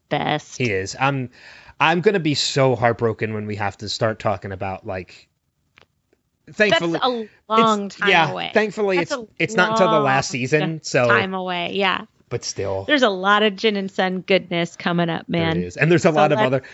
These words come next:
Speaker 2: there's a lot of other heartbreak that happens before that one.
Speaker 1: Yeah, not
Speaker 2: <laughs>
Speaker 1: Penny's boat.
Speaker 2: Oh,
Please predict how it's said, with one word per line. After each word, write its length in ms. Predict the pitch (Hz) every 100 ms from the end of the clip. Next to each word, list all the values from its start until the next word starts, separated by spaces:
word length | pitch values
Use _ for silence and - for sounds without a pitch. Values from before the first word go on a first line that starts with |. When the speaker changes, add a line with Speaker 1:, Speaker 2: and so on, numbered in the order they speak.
| -
Speaker 2:
there's 140 | 175 170
a 40 |
lot 180 | 156 151
of 80 | 135
other 180 | 123 113
heartbreak 520 | 131 131 - 123 110
that 120 | 123
happens 460 | 113 117 107 113 98
before 440 | 120 117 123 110
that 200 | 104 101
one. 280 | 95 87 85 _ _ - - -
Speaker 1:
Yeah, 500 | 247 330 349 285 185 190
not 240 | 202 175
Speaker 2:
<laughs> 60 | -
Speaker 1:
Penny's 380 | 175 190 190
boat. 380 | 180 185 190 226 - -
Speaker 2:
Oh, 400 | 151 180 180 170